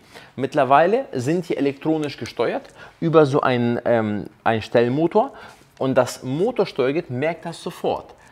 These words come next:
Warum ist das für uns wichtig? Ich zeig mal ganz kurz, wie die arbeiten. Ihr seht zum Beispiel hier, die arbeiten so, ne? So, warum ist das für uns wichtig? Weil wir haben bei dem Fahrzeug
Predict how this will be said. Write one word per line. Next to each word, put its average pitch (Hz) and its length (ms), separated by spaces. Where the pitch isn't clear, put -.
Warum 165 340
ist - 120
das 202 120
für 196 120
uns 190 220
wichtig? - 440
Ich - 180
zeig - 180
mal 143 100
ganz 135 220
kurz, 143 260
wie 117 100
die 110 180
arbeiten. 170 500
Ihr 117 120
seht 151 240
zum 151 100
Beispiel 139 360
hier, 101 200
die 95 160
arbeiten 95 680
so, 90 260
ne? 151 200
So, - 180
warum 165 320
ist 220 120
das 208 120
für - 140
uns 135 180
wichtig? - 320
Weil 127 380
wir 131 320
haben 196 380
bei 147 140
dem 131 160
Fahrzeug 160 500